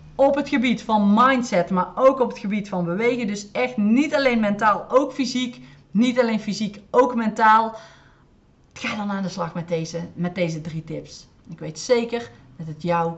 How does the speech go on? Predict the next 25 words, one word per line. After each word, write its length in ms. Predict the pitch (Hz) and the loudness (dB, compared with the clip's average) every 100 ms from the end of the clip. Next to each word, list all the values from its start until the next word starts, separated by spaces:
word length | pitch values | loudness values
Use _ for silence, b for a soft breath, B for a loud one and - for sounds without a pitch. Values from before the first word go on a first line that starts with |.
| - | -12
gaat 380 | - 160 156 - | -12 -10 -10 -10
helpen. 440 | 156 151 139 - - - _ _ - | -8 -8 -10 -16 -20 -20 _ _ -10
En 240 | 151 151 - _ - | -10 -10 -16 _ -18
met 220 | - - - | -18 -16 0
alles 300 | 226 285 - | 2 2 2
wat 200 | 320 311 | -2 -2
je 60 | 302 | 0
hoort 260 | 285 277 | -2 -2
of 80 | 269 | -8
ziet, 320 | - 240 240 b b b | -6 -6 -8 b b b
ook 240 | - 226 240 | 0 2 4
al 120 | 302 | 6
weet 220 | 302 277 | 6 4
je 80 | 262 | 0
het 120 | 240 | 0
al, 240 | 220 220 - | 0 0 -2
ook 180 | 220 | -4
al 100 | 220 | -4
heb 180 | 214 262 | 0 -2
je 60 | 262 | 0
het 100 | 233 | -2
al 120 | 226 | 0
honderdduizend 580 | 233 277 285 277 269 - | 2 0 4 4 4 0
keer 200 | 269 254 | -6 -4
gehoord, 400 | 254 226 226 | -2 -2 -4